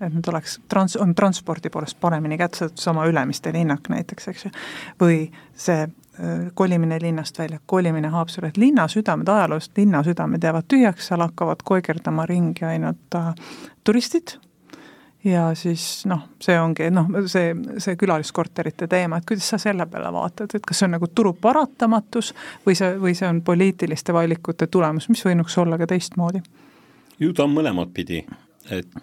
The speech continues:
Speaker 2: ähm, need, kes on, ma ei tea, kapitalismi kauem praktiseerinud kui meie, noh, eks me siis võib-olla natuke saame vaadata, mis nendel see olukord on.
Speaker 1: No Barcelonas on kehvasti.
Speaker 2: Jah, Barcelonas on kehvasti ja,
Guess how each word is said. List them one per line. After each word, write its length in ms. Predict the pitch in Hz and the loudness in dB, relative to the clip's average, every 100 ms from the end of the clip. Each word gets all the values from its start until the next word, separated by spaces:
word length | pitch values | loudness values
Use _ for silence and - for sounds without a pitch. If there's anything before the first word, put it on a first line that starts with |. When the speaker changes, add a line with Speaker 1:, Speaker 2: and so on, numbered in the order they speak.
| 107 | -2
Speaker 2:
ähm, 480 | 98 95 85 - - _ - - - - _ 110 | 0 -2 -6 -10 -16 _ -20 -20 -20 -20 _ 0
need, 200 | 113 - | 0 0
kes 180 | 107 - 107 | -2 0 0
on, 80 | 104 | 0
ma 80 | 104 | 0
ei 80 | 101 | 0
tea, 160 | 110 98 101 98 - - | 0 2 0 0 -4 -6
kapitalismi 640 | - - - 107 113 110 101 | -6 -6 -2 -2 -2 -2 0
kauem 320 | 113 107 90 | 2 2 2
praktiseerinud 720 | 90 - 90 92 90 87 87 | -2 -4 -2 0 0 0 -4
kui 120 | 90 101 | -2 0
meie, 340 | 120 90 85 - _ _ _ _ - - | 2 2 0 -6 _ _ _ _ -14 -6
noh, 160 | 95 92 95 - - - | -4 -4 -12 -16 -18 -6
eks 240 | 92 - | -4 -2
me 80 | 98 | -2
siis 220 | 92 - | -2 -4
võib-olla 460 | - 104 95 95 95 90 | 0 0 2 0 0 -2
natuke 340 | 98 - 98 | -6 -2 -2
saame 280 | 92 95 98 | 0 0 2
vaadata, 320 | 98 92 92 | 2 0 -2
mis 220 | 92 95 - | -4 -2 0
nendel 320 | 101 95 80 | 2 2 0
see 140 | - 87 | -2 -4
olukord 480 | 85 78 80 76 | -4 -6 -8 -8
on. 160 | 71 71 - _ _ _ | -10 -12 -16 _ _ _
Speaker 1:
No 140 | 214 196 | 2 4
Barcelonas 720 | 165 160 180 165 160 160 - | 2 -2 -2 -2 -2 -4 -6
on 280 | 175 180 185 196 | -4 -2 -4 -4
kehvasti. 420 | 262 208 - 151 - _ _ - | -2 -2 -2 -8 -8 _ _ -10
Speaker 2:
Jah, 160 | 90 113 | -6 -6
Barcelonas 580 | 123 82 - - 71 92 | -6 -14 -10 -6 -6 -6
on 60 | 95 | -6
kehvasti 580 | 104 104 90 - - 87 | -8 -6 -8 -10 -4 -2
ja, 140 | 85 | -2